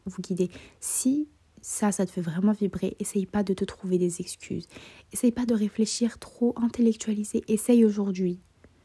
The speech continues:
Puis essaye demain si t'as envie. Puis essaye après-demain. Puis si ça te plaît, fais-le. Et puis si tu rates un jour, c'est bon, tu vas le refaire demain, c'est correct. Euh,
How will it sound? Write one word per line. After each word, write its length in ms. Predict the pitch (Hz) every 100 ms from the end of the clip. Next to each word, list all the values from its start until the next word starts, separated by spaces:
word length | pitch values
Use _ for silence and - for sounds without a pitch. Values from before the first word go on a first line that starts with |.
| _ _ _ _ _
Puis 140 | - 240
essaye 320 | 226 - 233
demain 360 | 214 208 196 208
si 140 | -
t'as 120 | 208
envie. 400 | 202 185 - 196 220 _ -
Puis 140 | -
essaye 340 | 226 208 226 -
après-demain. 640 | 214 - 214 196 190 196 -
Puis 140 | 240
si 120 | -
ça 160 | 233 220
te 60 | -
plaît, 160 | 208
fais-le. 320 | 196 175 170 175 _ _ - _ _ _ _ _ -
Et 100 | 196
puis 280 | - -
si 180 | - 302
tu 140 | - 262
rates 280 | 240 233
un 120 | 233 226
jour, 220 | 220 226
c'est 200 | - 262
bon, 240 | 233 247 254
tu 140 | -
vas 80 | 233
le 80 | 226
refaire 320 | 226 240 226
demain, 260 | 226 233 233
c'est 140 | 226
correct. 460 | - 214 214 - - - - - - _ _ _ _ 220
Euh, 680 | 214 214 208 202 202 -